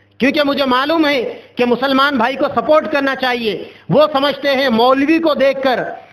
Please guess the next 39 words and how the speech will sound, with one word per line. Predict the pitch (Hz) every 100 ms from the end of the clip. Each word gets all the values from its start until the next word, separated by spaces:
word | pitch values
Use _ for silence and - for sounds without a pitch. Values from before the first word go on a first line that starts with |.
| _
कि | 233
मेरे | 240 247 277 277
कान | 247 262 277
के | 277
अंदर | 277 269
बीड़ी | 220 269 277
रखी | 247 240
हुई | 226 214
है। | 175 113 - _ - _ 190
एक | 269 277
दफ़ा | 269 269 277
एक | 269
साहब | 262 233 269
के | 285
पास | 269 269 196
ख़रीदने | 196 262 277 285
गया, | 254 277
उन्होंने | 277 233 277 285
कीमत | 277 262 285 277
बताई, | 247 247 220 175 - - - -
मैंने | 202 269
कहा, | 269 262
"ज़रा | 262 269
मेरा | 262 262
चेहरा | 247 226 262
अच्छा | 233 226 247
देखना।" | 226 233 214 185 165 - - _ _
उन्होंने | 196 269 269
देखा, | 240 262 254 220 - - -
मैंने | 220 262
कहा, | 269
"आजू | 269 208 226 277
बाजू | 269 269 254
देखना, | 254 254 269
कुछ | 262 247
नज़र | 233 233 254
आ | 240
रहा | 262
क्या?" | 254 240